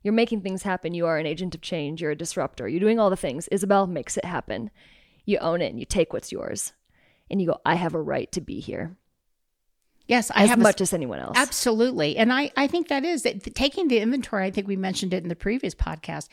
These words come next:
Speaker 2: is really important because there is value in every one of us. And not any of us in this world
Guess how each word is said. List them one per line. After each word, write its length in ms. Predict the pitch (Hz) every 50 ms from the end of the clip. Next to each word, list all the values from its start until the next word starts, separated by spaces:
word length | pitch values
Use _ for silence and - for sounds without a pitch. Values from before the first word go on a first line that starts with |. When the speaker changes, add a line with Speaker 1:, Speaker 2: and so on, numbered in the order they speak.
| - - - -
Speaker 2:
is 180 | - 220 214 185
really 560 | 202 180 165 170 196 247 339 392 381 247 190
important 680 | 175 165 - - - 196 226 220 - - - - - - - _ _ _ _ _ _
because 340 | - 233 226 - 254 247 -
there 120 | - 226
is 120 | 220 202 170
value 500 | 156 165 170 185 220 240 214 175 160 156
in 80 | 147
every 180 | 165 160 160 151
one 240 | 156 156 151 170 185
of 140 | 170 -
us. 260 | - - - - - - -
And 120 | 190 190
not 260 | 208 220 226 - - - _
any 320 | - 285 339 359 302 170 151
of 160 | 165 156 -
us 400 | - - - - - - - - _ -
in 160 | 190 180 160
this 240 | 160 160 - - -
world 500 | 175 175 156 143 135 - - - -